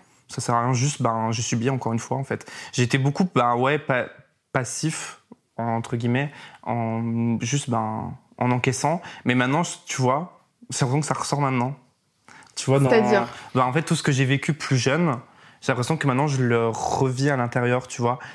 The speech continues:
Speaker 1: et que maintenant, ça ressort, peut-être parce que, je sais pas, je suis plus posé, ou peut-être parce que je, bah, tu sais, à un moment donné, tu sais, t'es tellement dans le travail, dans le travail, dans le travail, que, tu sais, tu occultes tout ça, et à un moment donné, ça remonte,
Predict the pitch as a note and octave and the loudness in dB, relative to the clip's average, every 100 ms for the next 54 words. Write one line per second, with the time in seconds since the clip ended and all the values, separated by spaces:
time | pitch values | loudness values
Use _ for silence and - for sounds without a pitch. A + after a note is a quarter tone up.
0 | - - A#2 B2+ B2 - A#2+ - - C#3+ | -6 -2 0 2 0 0 -2 -2 0 0
1 | D3 C3+ - - - B2 B2+ C3+ - - | 0 -6 -2 -2 -2 0 0 0 -4 -8
2 | - B2 B2+ C#3 D3 - - - B2 C3+ | -2 0 2 2 0 -8 -12 -6 -2 -2
3 | C3 - B2+ A#2+ A#2 A#2 - - A2 G#2+ | -2 0 0 2 2 0 -4 -2 0 2
4 | A2 - D#3 A#2+ A#2 C3+ - D3 A#2+ C3+ | 0 0 0 2 2 2 -2 -2 0 2
5 | D3 C3 - C3+ C#3 C3 A#2+ - C3 B2 | 2 0 0 0 0 0 -2 0 0 0
6 | A#2 - B2 C#3 D3+ - - - B2 - | -2 -2 0 0 0 -4 -12 -4 -2 -2
7 | - - - - C#3+ E3+ D#3+ - - - | -2 -2 -2 -2 0 2 0 -2 -6 0
8 | C3 E3 - - - A#2+ B2 A#2+ B2 D#3 | 0 0 -6 -20 -6 0 2 4 2 2
9 | C#3+ A#2+ A2+ C3 D3+ - | 0 -2 0 2 2 -2